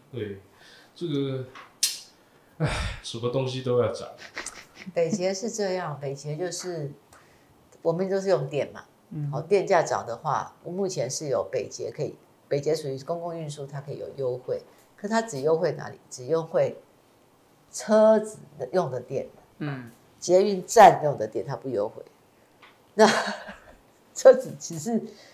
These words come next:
Speaker 2: 捷运系统的一部分，所以我们希望它是整个站都给我用。我整个捷运站，你不可能只做捷运，不用下，
Speaker 3: <laughs>
Speaker 2: 不用
Speaker 3: 站不开灯，
Speaker 2: 站不开灯，
Speaker 3: 然后捷运开灯。
Speaker 2: 站不开冷气，不可能嘛。所以我们要去争取它整个优惠。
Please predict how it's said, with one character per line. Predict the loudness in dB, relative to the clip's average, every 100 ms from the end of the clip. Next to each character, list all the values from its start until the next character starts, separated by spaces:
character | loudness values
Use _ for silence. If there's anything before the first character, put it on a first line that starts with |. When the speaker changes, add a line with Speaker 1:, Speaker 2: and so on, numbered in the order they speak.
| -10
Speaker 2:
捷 | 4 6
运 | 6 2 0
系 | -2 -2
统 | 0 -2
的 | -4 -6
一 | -8
部 | -2 -2
分， | 0 0 0 0 -18 -20 -20 -20 -2
所 | 0
以 |
我 | 2
们 |
希 | 4 6
望 | 6
它 | 6 0
是 | -2
整 | -4 -4 -2
个 | -4
站 | -2 0 0
都 | -2
给 | -6
我 | -8
用。 | -8
我 | -6 -6 -8 -12
整 | -6 -4
个 | -6
捷 | -4 -2
运 | -2 -2
站， | -4 -4
你 |
不 | -6 -4
可 | -2
能 | -4
只 | -6
做 | -2 -2
捷 | -2
运， | -2 -4 -6 -14 -6 -2 0
不 | 4
用 | 6 6
下， | 8 8 6
Speaker 3:
<laughs> | 2
Speaker 2:
不 |
用 | 2 2 6
Speaker 3:
站 | 6 8
不 |
开 | 8 8
灯， | 8 2 0 8
Speaker 2:
站 | 10 12
不 |
开 |
灯， |
Speaker 3:
然 |
后 |
捷 | 10
运 |
开 | 10 10
灯。 | 10
Speaker 2:
站 | 10 8
不 | 8
开 | 6
冷 | 6 6
气， | 2 -4
不 | -4
可 | -4 -2
能 | -4 -2
嘛。 | -2 0
所 | 2
以 | 2 2 -4
我 |
们 | 0
要 | 2
去 | 2 0
争 | -2 -6
取 | -6
它 | -8
整 | -8 -10 -8
个 | -6 -6 -10 -20 -20 0
优 | 2 2
惠。 | 2 0